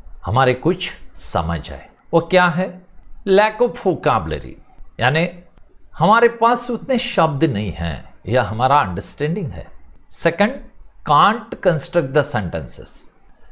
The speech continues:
You know that you cannot construct the sentences because you do not have vocabulary। Third one is, I don't know grammar। That is also another concern। और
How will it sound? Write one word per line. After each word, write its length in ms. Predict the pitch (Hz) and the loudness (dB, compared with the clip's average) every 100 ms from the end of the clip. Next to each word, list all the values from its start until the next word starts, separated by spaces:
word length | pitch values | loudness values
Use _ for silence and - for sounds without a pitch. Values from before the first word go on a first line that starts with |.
| - | 2
You 160 | 208 254 | 4 6
know 280 | 208 254 240 | 6 8 6
that 200 | 113 - - - - 123 | 2 -4 -20 -20 -10 -2
you 120 | 190 190 | -2 2
cannot 260 | 156 170 180 - | 2 2 0 0
construct 380 | 147 - 147 117 | 0 0 -2 2
the 100 | 127 - | 0 0
sentences 520 | 85 85 73 - - - - _ - - - - - - | -4 -4 -6 -10 -14 -16 -18 _ -20 -20 -20 -18 -16 -4
because 400 | 104 120 160 202 - - _ - | -4 2 4 4 -2 -18 _ -4
you 160 | 233 208 | -2 0
do 120 | 262 | 2
not 120 | 254 175 135 | 2 0 0
have 120 | 104 - | 0 -2
vocabulary। 640 | 85 90 73 65 65 - - - - | -6 -4 -4 -6 -12 -14 -20 -20 -4
Third 280 | - 220 233 | 4 4 6
one 180 | 233 | 4
is, 240 | 226 226 170 - - - - - - - 80 | 4 0 0 -10 -16 -18 -16 -14 -14 -8 -6
I 80 | |
don't 300 | 76 113 127 110 | 0 0 0 -2
know 200 | 139 117 | -2 -2
grammar। 320 | 127 127 131 - - - - - _ 92 | -4 -4 -8 -12 -18 -18 -18 -20 _ 0
That 160 | 113 | 2
is 140 | 131 120 | 4 4
also 360 | 113 123 - | 4 4 2
another 420 | 151 139 139 143 135 | 2 4 2 2 2
concern। 380 | 139 135 - 123 - - - - - _ - - - - | 0 -2 -4 -10 -10 -14 -16 -18 -20 _ -20 -20 -20 -2
और 760 | 104 113 104 117 156 - - | 2 4 4 4 4 2 -12